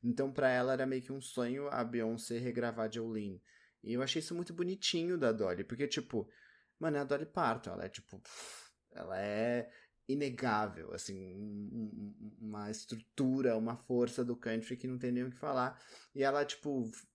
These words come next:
olhar pra Beyoncé e falar assim, "Não, eu gostaria que você regravasse, sabe? Eu quero que você torne isso algo maior do que é." É, mas eu acho, ao mesmo tempo, que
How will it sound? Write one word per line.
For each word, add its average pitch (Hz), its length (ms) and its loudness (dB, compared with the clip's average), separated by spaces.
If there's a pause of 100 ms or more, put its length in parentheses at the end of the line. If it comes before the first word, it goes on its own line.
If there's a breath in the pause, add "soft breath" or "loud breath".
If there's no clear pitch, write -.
(140)
olhar 139 360 4
pra 151 140 2
Beyoncé 143 220 -2
e - 20 -10
falar 151 120 -2
assim, 147 80 -10
"Não, 156 100 -4
eu 143 40 -2
gostaria 135 360 0
que - 80 -8
você 120 240 -4
regravasse, 98 640 -4
sabe? 98 240 -4
Eu 101 60 -6
quero 123 200 -2
que - 80 -14
você 113 220 -8
torne 107 380 -2
isso 107 180 -4
algo 107 180 0
maior 101 400 -2
do 98 100 -8
que 107 240 -4
é." 90 200 -4 (640 soft breath)
É, - 80 -12
mas 123 300 2
eu 143 120 4
acho, 143 200 0
ao 139 40 -4
mesmo 135 160 -8
tempo, 139 280 -6
que 131 840 0